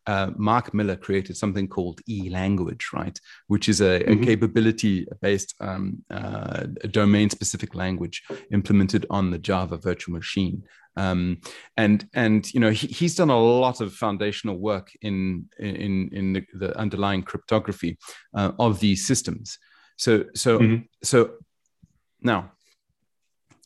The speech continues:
Speaker 1: now, um, imagine, imagine a world you've got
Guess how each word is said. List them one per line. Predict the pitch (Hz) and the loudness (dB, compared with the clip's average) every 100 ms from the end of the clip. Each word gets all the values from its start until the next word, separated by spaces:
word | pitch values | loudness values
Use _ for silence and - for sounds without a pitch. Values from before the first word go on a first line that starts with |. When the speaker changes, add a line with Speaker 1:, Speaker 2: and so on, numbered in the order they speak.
| - - | -6 0
Speaker 1:
now, | 110 92 - _ 117 | 2 2 -2 _ 0
um, | 107 107 - _ | 4 4 2 _
imagine, | 143 139 156 139 135 | 4 6 6 4 2
imagine | 131 135 156 147 | 4 6 6 4
a | 131 | 2
world | 101 101 104 | 4 4 4
you've | 98 104 - | 0 -6 -4
got | 107 104 | -6 -6